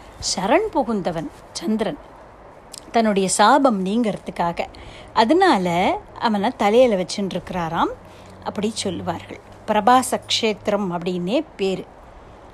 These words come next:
இல்லையா, நம்மளுடைய குஜராத்ல இருக்கு. சோமநாத் அப்படின்னு, சோமநாதன்னே எங்க பேரு பரமேஸ்வரனுக்கு. சோமன் அப்படிங்கிறது சந்திரனுடைய பேரு.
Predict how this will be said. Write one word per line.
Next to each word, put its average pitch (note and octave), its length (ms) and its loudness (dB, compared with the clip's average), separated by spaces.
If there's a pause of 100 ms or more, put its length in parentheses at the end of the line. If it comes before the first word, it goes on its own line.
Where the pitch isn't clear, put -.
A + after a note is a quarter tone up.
(120)
இல்லையா, A#3 300 0 (540)
நம்மளுடைய F3+ 460 -4
குஜராத்ல F#3+ 720 -2
இருக்கு. G3 320 -10 (220)
சோமநாத் G3 640 0 (120)
அப்படின்னு, G3 400 -4 (160)
சோமநாதன்னே F#3+ 800 -2
எங்க A#3 220 -4
பேரு G3 320 -6
பரமேஸ்வரனுக்கு. F#3 800 -6 (600)
சோமன் G#3+ 500 2 (100)
அப்படிங்கிறது G3 540 -2 (180)
சந்திரனுடைய F3 720 -2
பேரு. F3+ 400 -4